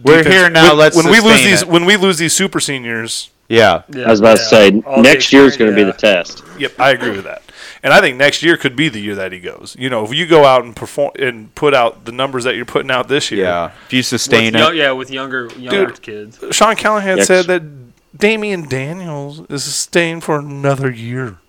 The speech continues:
Speaker 1: What?
Speaker 4: Oh,
Speaker 2: He's
Speaker 4: that'd
Speaker 2: like
Speaker 4: be awesome.
Speaker 2: twenty-seven years old.
Speaker 1: Yeah, his brother plays for the Niners.
Speaker 2: Yeah. The, Sean Callahan flat out said
Speaker 4: I thought
Speaker 2: tonight
Speaker 4: he got
Speaker 2: on his
Speaker 4: cut.
Speaker 2: thing.
Speaker 1: No practice squad.
Speaker 2: Um,
Speaker 4: Oh.
Speaker 2: but yeah, he said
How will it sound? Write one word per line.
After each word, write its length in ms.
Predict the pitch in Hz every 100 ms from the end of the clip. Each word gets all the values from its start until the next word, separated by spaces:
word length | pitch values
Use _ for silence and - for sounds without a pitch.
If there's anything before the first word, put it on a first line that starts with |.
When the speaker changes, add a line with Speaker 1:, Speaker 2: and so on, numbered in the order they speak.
| _ _ _ _ _ _
Speaker 1:
What? 240 | 92 98 143
Speaker 4:
Oh, 200 | 202 185
Speaker 2:
He's 120 | 269
Speaker 4:
that'd 160 | 302 87
Speaker 2:
like 60 |
Speaker 4:
be 60 | -
awesome. 120 | -
Speaker 2:
twenty-seven 640 | 240 240 214 - 175 185 180
years 240 | 160 147
old. 360 | 107 113 98 - _ _ _
Speaker 1:
Yeah, 200 | 135 117
his 200 | 131 113 - _ -
brother 380 | 113 156 107
plays 300 | 98 110 101 -
for 140 | 104
the 120 | 95
Niners. 640 | 87 101 120 64 92 - - -
Speaker 2:
Yeah. 240 | 220 226 - _ _ _ -
The, 160 | 143 -
Sean 240 | - 180 208
Callahan 360 | 185 180 165
flat 240 | 131 147 147
out 120 | 143
said 260 | - 139 120
Speaker 4:
I 40 |
thought 120 | 127
Speaker 2:
tonight 160 | 190 233
Speaker 4:
he 80 | 285
got 140 | 165
Speaker 2:
on 80 | 131
his 80 | 220
Speaker 4:
cut. 80 | -
Speaker 2:
thing. 160 | 131 _ _ - - -
Speaker 1:
No 140 | 151 147
practice 400 | 143 113 - -
squad. 300 | 90 82 - _ _ _ _
Speaker 2:
Um, 400 | 135 110 90 85 -
Speaker 4:
Oh. 180 | 85 - _ _
Speaker 2:
but 220 | 139 135
yeah, 140 | 143
he 80 | 139
said 260 | 143 139